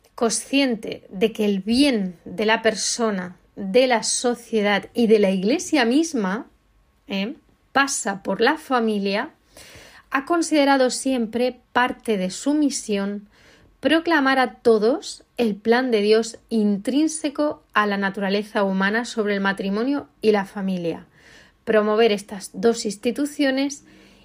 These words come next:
y defenderlas de todo ataque dirigido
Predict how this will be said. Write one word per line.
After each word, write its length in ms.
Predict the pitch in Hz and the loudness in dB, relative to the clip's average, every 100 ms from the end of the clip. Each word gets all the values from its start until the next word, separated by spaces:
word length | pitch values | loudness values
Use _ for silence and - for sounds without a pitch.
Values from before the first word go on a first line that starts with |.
| _ | _
y 100 | 240 | 0
defenderlas 920 | 226 262 330 311 269 247 277 311 - - | 2 4 4 4 4 4 2 0 -8 -10
de 200 | 214 214 | 0 2
todo 380 | 208 247 226 196 | 4 4 6 4
ataque 440 | 190 185 240 247 | 2 0 -2 0
dirigido 720 | 262 202 190 - 220 240 233 | -2 -2 -4 -4 0 2 0